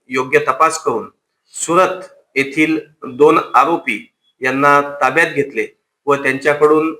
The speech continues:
सदर, अ, फसवणूक झालेली रक्कम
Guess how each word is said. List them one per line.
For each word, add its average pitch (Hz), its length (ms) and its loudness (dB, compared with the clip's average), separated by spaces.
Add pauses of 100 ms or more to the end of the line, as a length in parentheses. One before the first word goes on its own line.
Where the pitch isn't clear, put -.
सदर, 151 380 2 (880)
अ, 131 260 2 (220)
फसवणूक 196 380 4
झालेली 147 380 2
रक्कम 131 360 -6